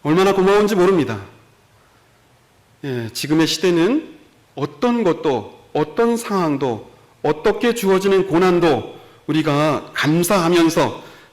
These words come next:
자기 삶을 결단할 때 새로운 역사가 벌어질 줄 믿습니다. 예, 사랑하는 식구 여러분, 새 역사는 언제 막이 오르냐면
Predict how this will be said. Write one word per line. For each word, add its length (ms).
자기 340
삶을 640
결단할 540
때 280
새로운 440
역사가 720
벌어질 400
줄 460
믿습니다. 640
예, 80
사랑하는 380
식구 260
여러분, 540
새 300
역사는 840
언제 880
막이 680
오르냐면 760